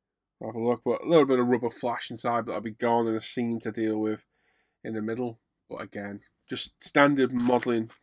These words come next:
techniques on that one. Shouldn't prove taxing for anybody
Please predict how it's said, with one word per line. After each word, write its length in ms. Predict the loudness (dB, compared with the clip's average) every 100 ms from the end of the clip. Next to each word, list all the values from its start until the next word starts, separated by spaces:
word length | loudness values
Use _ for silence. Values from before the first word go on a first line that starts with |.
| -12
techniques 500 | -12 -6 -6 -4 -6
on 160 | -4
that 160 | -4 -6
one. 180 | -6 -8 -12 -20 -20 -20 -16 -12 -6
Shouldn't 320 | 0 2 2 2
prove 320 | 4 4 2
taxing 460 | 4 4 4 2
for 160 | 2 2 2
anybody 540 | 4 4 2 0 -2